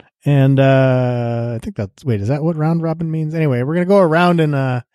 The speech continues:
in a circle around the internet and, uh, recommend things, movies, T V shows, music, whatever, whatever else that's been good or bad.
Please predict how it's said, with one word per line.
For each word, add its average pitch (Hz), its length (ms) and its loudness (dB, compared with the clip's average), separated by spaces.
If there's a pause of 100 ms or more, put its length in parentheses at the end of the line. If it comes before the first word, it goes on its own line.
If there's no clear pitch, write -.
(320)
in 175 100 2
a 160 60 4
circle 175 420 0
around 156 240 2
the 160 100 2
internet 143 380 0 (480)
and, 156 320 2
uh, 160 400 2
recommend 196 460 0
things, 107 560 -2
movies, 135 520 2
T 139 180 0
V 139 120 2
shows, 135 340 2
music, 135 500 0
whatever, 131 580 -2
whatever 147 360 2
else 117 180 2
that's - 240 -6
been 107 260 0
good 120 280 2
or 107 280 2
bad. 101 800 -4